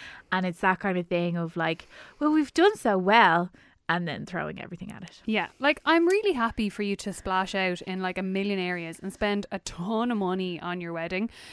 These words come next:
Speaker 2: But really what I want from you is to just know what you're spending ahead of time.
Speaker 1: Yeah.
Speaker 2: So, like, remembering stuff like, yeah, there's the costs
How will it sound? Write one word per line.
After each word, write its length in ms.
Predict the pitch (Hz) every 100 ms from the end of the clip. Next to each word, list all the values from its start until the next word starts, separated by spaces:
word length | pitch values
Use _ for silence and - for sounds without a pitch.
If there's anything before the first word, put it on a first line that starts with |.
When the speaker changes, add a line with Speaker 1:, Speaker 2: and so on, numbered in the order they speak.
| - -
Speaker 2:
But 260 | 214 202 196 _ _ _ _ _ _ -
really 440 | 220 247 254 247
what 220 | - 202
I 320 | 208 196 185 - _ _ _ -
want 380 | 185 190 202
from 220 | - 220 202
you 160 | 196
is 160 | 190 -
to 80 | 185
just 200 | 208 202
know 240 | 180 180
what 140 | 180
you're 100 | 170
spending 420 | 190 - 180 185 170
ahead 200 | 180 175
of 80 | 170
time. 320 | 190 165 143
Speaker 1:
Yeah. 280 | 214 185 - -
Speaker 2:
So, 160 | - 233
like, 220 | 220 214
remembering 520 | 226 240 247 233 208
stuff 300 | - 202 180
like, 200 | 190 175
yeah, 160 | 190 185
there's 280 | 180 180 - - - - - _ _
the 260 | 214 196 202
costs 580 | - 220 233 - -